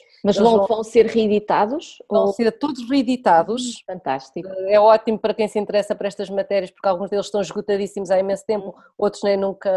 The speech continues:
Speaker 2: nem nunca circularam muito, eh, nos tempos atuais e, portanto, eh, esses dez livros, cada um deles tem um prefácio, eh, escrito por mim, com essa contextualização, digamos,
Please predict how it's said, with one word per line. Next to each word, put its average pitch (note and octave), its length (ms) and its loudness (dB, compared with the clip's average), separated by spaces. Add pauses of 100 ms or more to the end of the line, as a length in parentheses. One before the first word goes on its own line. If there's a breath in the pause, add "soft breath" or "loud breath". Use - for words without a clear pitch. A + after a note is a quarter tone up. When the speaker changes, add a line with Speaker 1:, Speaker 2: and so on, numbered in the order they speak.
(840)
Speaker 2:
nem F#3 140 -2
nunca F#3+ 220 -8
circularam F#3+ 920 0
muito, F#3 720 -4
eh, E3+ 600 2 (480)
nos G3+ 180 -6
tempos G#3 280 0
atuais G3 680 0 (320 soft breath)
e, A3+ 100 -4
portanto, G#3 840 0
eh, G3+ 400 6
esses A3 320 0
dez A3 280 0
livros, A#3 640 -6 (320)
cada A3 220 2
um A3 100 -2
deles G3+ 460 0 (160)
tem G3+ 300 2
um F#3+ 60 -6
prefácio, F3+ 680 -6 (240)
eh, D#3+ 80 -6
escrito - 540 -12
por F#3+ 120 -10
mim, B3+ 300 -6
com F#3 80 -2
essa D#3+ 180 -4
contextualização, F3 1080 -2
digamos, G#3 500 -4